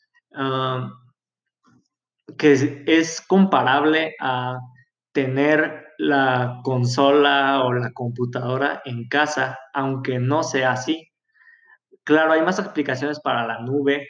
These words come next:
como por ejemplo diseño tres D, pero no nos meteremos en eso.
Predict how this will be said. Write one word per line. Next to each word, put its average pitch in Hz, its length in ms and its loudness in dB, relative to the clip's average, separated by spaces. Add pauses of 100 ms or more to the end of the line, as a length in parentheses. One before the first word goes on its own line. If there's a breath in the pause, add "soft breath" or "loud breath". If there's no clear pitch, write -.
como 120 360 -6
por 127 160 -4
ejemplo 123 880 0 (200)
diseño 131 520 -4
tres 127 280 2
D, 123 360 0 (320)
pero 139 260 4
no 147 160 2
nos 185 140 0
meteremos 135 480 -2
en 120 160 -4
eso. 170 500 -6